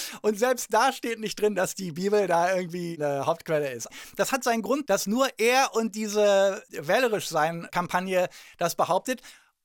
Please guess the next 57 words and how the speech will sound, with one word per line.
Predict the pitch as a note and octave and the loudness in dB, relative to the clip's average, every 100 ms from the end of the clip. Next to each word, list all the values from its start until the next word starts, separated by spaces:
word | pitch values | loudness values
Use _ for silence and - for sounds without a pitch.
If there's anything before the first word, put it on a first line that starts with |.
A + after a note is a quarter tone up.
| _ _ | _ _
Und | - A3+ A3+ - | 0 0 0 -8
die | A#3 | -2
behaupten | G3+ G#3+ A#3+ - | -2 0 -2 -2
das | G#3 G3 - | -2 -2 0
ja | G3+ E3+ | 2 2
auch | G3 A#3+ - | 2 0 0
nicht. | E3 D#3 - - | -8 -8 -10 -12
Die | F3+ | -4
sagen | G3+ G3+ | 0 0
ja | G3 | -2
nicht, | G3+ | -6
dass | F#3 D3 | -6 -6
die | D#3+ | -6
Bibel | G3+ G3+ | -6 -4
ist | F3+ | 0
eine | |
Hauptquelle, | G#3 A3+ F3 D3+ | -2 -2 -4 -2
sondern | D3+ E3+ E3 | -2 -4 -6
die | |
stellen | D3 G#3 | 0 0
das | G#3+ F#3 | 2 0
nur | G3+ | 0
so | F#3 | 0
gegenüber, | F3 F#3 G#3 A#3+ E3 | -2 -4 -2 0 0
ne, | C#3+ F#3 | 0 -4
als | D#3+ G#3+ | -4 -4
ob | A#3 | -6
es | - - | -6 -2
da | D#3 D#3+ | 0 0
einen | D#3 D3 | -2 -6
Zusammenhang | C#3+ C#3 D#3 D3 C#3 B2+ B2 - - - _ | -6 -4 -4 -4 -8 -10 -12 -18 -20 -20 _
gäbe. | - C3 A2+ _ _ _ _ _ _ _ | -4 -2 -4 _ _ _ _ _ _ _
Die | D3 E3 | -12 -4
andere | F#3+ D4+ A3+ D3+ | -4 -2 -2 -2
Quelle, | B2+ B2+ B2+ A#2+ | -2 -4 -4 -6
die | D3 | -6
einen | D3 E3 | -6 -6
Zusammenhang | E3+ D3 F3 G#3 G#3 G3+ | -6 -2 0 0 -4 -6
zwischen | G#3 G3+ F3 | -8 -6 -4
der | C#3 | -4
Bibel | D#3 G#3+ A3 | -4 -4 -4
und | E3 | -4
dem | D#3+ | -6
Grundgesetz | C3+ G3+ - C3+ C3+ - | -4 -6 -4 -4 -4 -4
herstellt, | - A#3+ - B2+ F3 - | -4 -4 -4 -6 -6 -6
ist | - D#3+ | -10 -8
ein | E3 D3+ | -6 -6
Artikel | C#3+ - A3+ G#3+ | -6 -8 -4 -4
auf | F#3+ D3 | -2 -6
dem | D#3 | -6
Internetangebot | - A3+ G3+ E3+ F3 - E3 D#3 D3 F3 - | -6 -4 -4 -4 -6 -6 -6 -6 -4 -8 -6
der | C#3+ | -6
B | C3 E3 | -4 -6
P | E3 | -6
B | C#3+ D3+ | -6 -6
für | F#3 D#3+ | -6 -8
Kinder, | - G3+ F3 C#3+ | -6 -4 0 -2